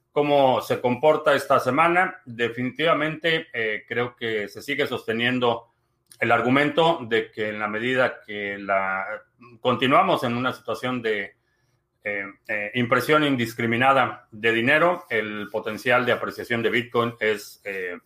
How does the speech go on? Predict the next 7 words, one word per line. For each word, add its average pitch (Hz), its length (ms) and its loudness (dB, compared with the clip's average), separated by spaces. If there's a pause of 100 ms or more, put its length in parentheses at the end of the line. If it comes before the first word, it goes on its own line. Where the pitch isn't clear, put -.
(1120)
realmente 120 840 2
infinito. 139 840 0
Eh, 101 320 -4
¿cuándo 123 240 2
va 120 100 6
a 117 40 0
suceder? 165 480 0